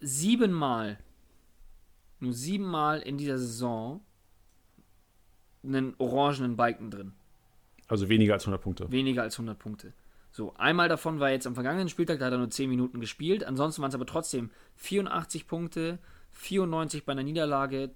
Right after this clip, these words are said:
Speaker 1: dreiundachtzig bei einer Niederlage, einundvierzig bei einem fünf eins gegen Frankfurt und fünfundachtzig gegen Hoffenheim und einundneunzig beim, am ersten Spieltag.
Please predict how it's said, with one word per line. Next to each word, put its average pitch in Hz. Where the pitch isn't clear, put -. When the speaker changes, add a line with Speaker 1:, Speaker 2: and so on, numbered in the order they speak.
Speaker 1:
dreiundachtzig 147
bei 135
einer 135
Niederlage, 120
einundvierzig 143
bei 135
einem 120
fünf 143
eins 120
gegen 113
Frankfurt 165
und 123
fünfundachtzig 135
gegen 113
Hoffenheim 139
und 117
einundneunzig 127
beim, 117
am 120
ersten 120
Spieltag. 101